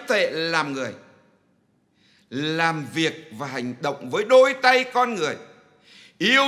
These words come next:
thương bằng trái tim con người. Một Thiên Chúa lao nhọc, ăn uống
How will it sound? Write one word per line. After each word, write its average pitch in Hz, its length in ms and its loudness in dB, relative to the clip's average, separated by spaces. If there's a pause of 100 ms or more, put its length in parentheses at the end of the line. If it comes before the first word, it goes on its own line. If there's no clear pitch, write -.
thương 277 360 0
bằng 180 240 2
trái 233 340 6
tim 294 300 -2
con 285 260 -2
người. 156 260 -2 (920)
Một 123 320 -8
Thiên 220 400 -4
Chúa 214 160 2
lao 254 320 -2
nhọc, 175 380 -6 (3750)
ăn 254 220 4
uống 214 360 -2